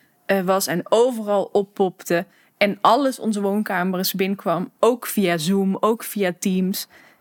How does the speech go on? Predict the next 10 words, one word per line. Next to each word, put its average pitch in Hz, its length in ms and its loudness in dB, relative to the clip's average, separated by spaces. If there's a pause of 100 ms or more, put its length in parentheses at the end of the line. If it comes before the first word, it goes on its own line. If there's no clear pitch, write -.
(140)
Om 226 160 2
dan 214 240 2
juist 220 400 2
die 233 160 2
technologieën 233 680 0
in 233 180 0
te 240 100 -4
zetten - 380 -2
om 202 220 0
opnieuw 247 560 0